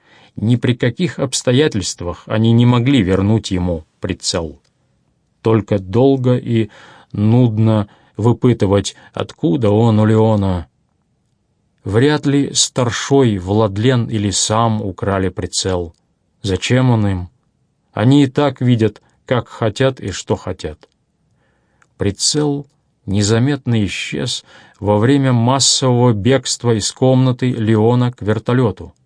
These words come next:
Неужели француз? Леон вспомнил, с каким любопытством этот Анри вертел в руках прицел.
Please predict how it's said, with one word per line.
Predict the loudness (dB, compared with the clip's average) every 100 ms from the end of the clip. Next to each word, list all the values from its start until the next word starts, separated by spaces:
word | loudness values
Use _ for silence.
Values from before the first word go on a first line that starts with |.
| _ _ _ _ _ _ _ _
Неужели | -4 -2 2 2
француз? | 2 0 0 -2 -4 -6 -10 -18 _ _ _ _ _ _ _ -20 -18 -4
Леон | 2 4 4
вспомнил, | 0 -4 0 2 4 2 -2
с | -4
каким | -6 -4 -2 0
любопытством | 2 0 -2 -4 -2 -2 -2 -2 -2
этот | -4 -4 -4
Анри | -2 0 0 0 -2 -8 -20 -16 -4
вертел | 0 0 0 0 0
в | 0
руках | -2 -4 -6 -10 _ -6
прицел. | -6 -6 -8 -8 -12 -14